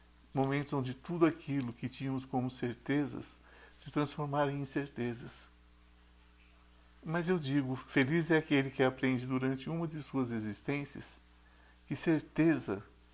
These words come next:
é algo difícil de ser perpetuada. As coisas mudam. O mundo vive em completa e ininterrupta transmutação, fazendo que,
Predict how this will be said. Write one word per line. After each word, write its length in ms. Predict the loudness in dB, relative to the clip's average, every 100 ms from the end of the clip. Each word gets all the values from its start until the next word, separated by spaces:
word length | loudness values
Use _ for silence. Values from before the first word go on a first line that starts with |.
| 0
é 80 | 4
algo 300 | 4 4 0
difícil 640 | -2 -6 -4 -2 -2 -6
de 80 | -6
ser 160 | -4
perpetuada. 800 | -2 -2 -2 -2 2 2 2 0 -8 -20 -20 -20 -20 -20 -20 -20 -16 -14
As 100 | -2
coisas 320 | 0 0 -2
mudam. 420 | -4 -6 -6 -8 -14 -20 -20 -20 -20 -20 -20 -20 -20 -10
O 100 | -4
mundo 460 | -2 0 -2 -2 -4 -6
vive 480 | -4 -2 0 -2 -4
em 80 |
completa 720 | -6 -6 -6 0 0 0 -4 -10
e 60 | -6
ininterrupta 800 | -8 -4 -2 0 -2 -2 -2 0
transmutação, 840 | 2 0 0 -4 -8 -10 -6 -6 -8 -20 -20 -20 -20 -20 -20 -20 -20 -2
fazendo 440 | 2 4 2 0
que, 180 | -2